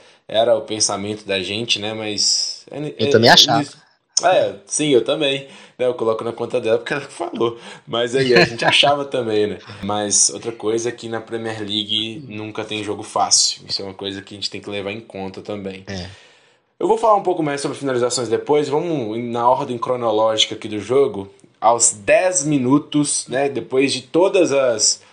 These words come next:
Speaker 1: todos os lances pelo lado esquerdo, do lado direito começa uma jogada muito legal. Co-, com a defesa do Southampton postada, bem postada, o, o White, ele, ele caminha a bola, toca pro Saka.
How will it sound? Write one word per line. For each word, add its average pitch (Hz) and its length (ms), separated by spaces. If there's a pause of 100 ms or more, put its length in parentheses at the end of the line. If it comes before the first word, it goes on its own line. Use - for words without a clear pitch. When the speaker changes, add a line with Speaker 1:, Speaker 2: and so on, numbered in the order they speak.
Speaker 1:
todos 175 200
os 190 140
lances 131 440
pelo 131 220
lado 127 220
esquerdo, 160 640 (560)
do 127 60
lado 147 200
direito 170 460
começa 156 420
uma 175 140
jogada 160 300
muito 151 220
legal. 156 500 (120)
Co-, 98 200
com 123 160
a - 20
defesa 165 340
do 170 140
Southampton 143 640 (120)
postada, 160 540
bem 131 160
postada, 151 680 (480)
o, 123 440
o 127 100
White, 117 340
ele, 117 640
ele 104 280
caminha 117 400
a - 20
bola, 131 400
toca 135 400
pro 120 160
Saka. 131 640